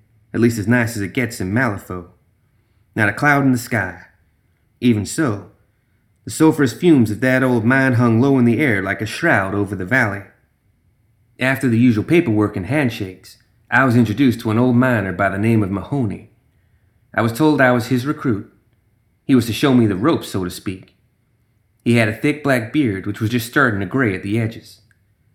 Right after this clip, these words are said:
His arms were all muscle, and he stood a head taller than me, but his face was soft and kind. "Put this on, girl," he said,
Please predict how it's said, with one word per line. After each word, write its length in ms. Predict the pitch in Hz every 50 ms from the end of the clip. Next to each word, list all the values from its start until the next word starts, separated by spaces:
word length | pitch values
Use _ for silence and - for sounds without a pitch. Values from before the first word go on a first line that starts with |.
| _ _ -
His 180 | - 104 104 135
arms 300 | 139 135 123 113 107 107
were 80 | 113
all 140 | 110 107 101
muscle, 520 | 101 107 127 123 117 - 98 90 - _ _ _ _ _ _ _
and 100 | - 107
he 80 | 113 113
stood 200 | 110 - 123 113
a 60 | 104
head 280 | 92 110 143 151 135 -
taller 340 | - - 160 139 107 98 92
than 160 | 90 90 90
me, 300 | 90 90 90 92 - _ _ _ _ _ _ _ _ _ _ _ _
but 100 | - 120
his 140 | 110 107 -
face 320 | - 180 131 98 90 - -
was 120 | 90 -
soft 360 | - - 131 104 95 - -
and 100 | 87 87
kind. 400 | - 120 123 107 95 87 87 - _ _ _ _ _ _ _ _ _ _ _ _ _ _ _ _ _ _ _ _ _ _ _ _ _ _ _ _ _ _ _ _ _ _ _ _ _ _ _ _ _ _ _
"Put 140 | - 170 160
this 160 | 143 123 -
on, 240 | 180 170 139 117 104
girl," 280 | 90 104 101 95 92 90
he 80 | 92
said, 400 | 87 - - 98 87 85 85 -